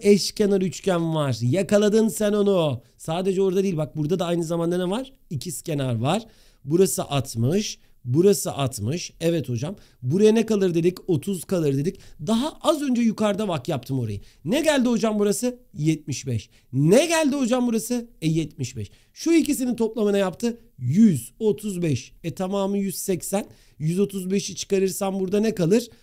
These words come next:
Şurada otuz beş. Bir dakika, işlem hatası mı yaptı? Kırk beş derece, özür dilerim. Şurada ne kaldı? Kırk beş derece kaldı. Doğru cevap D seçeneğidir.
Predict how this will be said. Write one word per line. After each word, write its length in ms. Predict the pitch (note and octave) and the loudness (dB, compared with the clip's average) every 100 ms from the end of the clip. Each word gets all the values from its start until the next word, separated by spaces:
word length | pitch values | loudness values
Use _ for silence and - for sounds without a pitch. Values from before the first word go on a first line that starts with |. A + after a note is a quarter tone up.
| _ | _
Şurada 500 | - A3+ D#3 E3+ - G3 | -6 0 2 2 0 -4
otuz 520 | E3+ - G#3 E3 B2 | -4 -2 -4 -2 4
beş. 360 | A3 A3 - | 4 4 -2
Bir 140 | - B2+ | -6 -6
dakika, 220 | G2 D#2+ | -8 -12
işlem 360 | G2 C3+ - C3+ | -10 -10 -8 -8
hatası 300 | C#3 D3+ F3 | -8 -8 -8
mı 20 | |
yaptı? 160 | C#3+ | -6
Kırk 180 | - C3+ | -4 -2
beş 200 | D3 B2+ | -2 -4
derece, 220 | A#2 G#2 | -4 -4
özür 160 | A#2 A#2+ | -2 0
dilerim. 200 | D3 F3 - - - | -2 -4 -10 -20 -8
Şurada 300 | - A3+ G3+ | 0 4 4
ne 140 | A#3 | 4
kaldı? 340 | A3+ F3+ G#3 A3+ - - | 2 0 0 -2 -10 -10
Kırk 380 | - E3 - A#3 | -2 -2 -2 0
beş 280 | A#3 - | 2 2
derece 300 | F3 D#3 D#3 | 0 0 0
kaldı. 340 | D#3 D3+ E3 C#3 | -2 -2 -2 2
Doğru 240 | B2+ E3+ | 2 2
cevap 300 | D3+ D3+ D#3 | 0 -2 -2
D 320 | B2 D3+ G#3 G#3+ | 2 6 6 6
seçeneğidir. 640 | D#3 B2 C#3 C#3 D3+ E3 | -4 -8 -6 -6 -8 -10